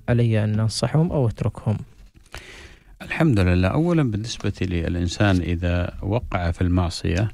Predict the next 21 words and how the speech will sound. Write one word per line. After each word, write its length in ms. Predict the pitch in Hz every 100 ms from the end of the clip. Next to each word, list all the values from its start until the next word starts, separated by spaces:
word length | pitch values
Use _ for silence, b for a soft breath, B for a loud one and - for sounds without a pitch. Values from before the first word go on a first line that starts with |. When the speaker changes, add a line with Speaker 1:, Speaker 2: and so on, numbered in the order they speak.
| - - _ B B _ -
Speaker 2:
فعليه 420 | 92 104 113 101
أن 100 | 95
يستتر 540 | 92 - 127 104 92
بستر 420 | 85 85 104 -
الله، 280 | 87 82 71
ولا 260 | 80 107 123
يجوز 300 | 113 87 90
له 220 | 80 82
أن 80 | 80
يتحدث 680 | 78 80 - 82 82 -
بها، 260 | 78 80 73
فالنبي 440 | - 87 85 101 92
عليه 240 | 78 80
الصلاة 400 | 80 - 92 85 -
والسلام 540 | 82 - 87 87 82 92 _ B B B B -
قال: 200 | 92 87 -
"كل 240 | 107 101
أمتي 480 | 90 87 85 87 87
معافى 460 | 82 87 95 90
إلا 200 | 92 95
المجاهرون"، 800 | 92 92 92 95 90 95 113 123